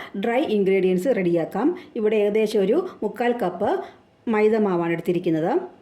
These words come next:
നന്നായിട്ട് അരച്ചെടുത്തിട്ടുണ്ട്.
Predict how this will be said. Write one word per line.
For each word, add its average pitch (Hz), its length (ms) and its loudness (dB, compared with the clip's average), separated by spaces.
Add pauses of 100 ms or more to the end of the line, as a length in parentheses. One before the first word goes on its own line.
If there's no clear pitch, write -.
(1040)
നന്നായിട്ട് 220 340 0 (140)
അരച്ചെടുത്തിട്ടുണ്ട്. 180 720 0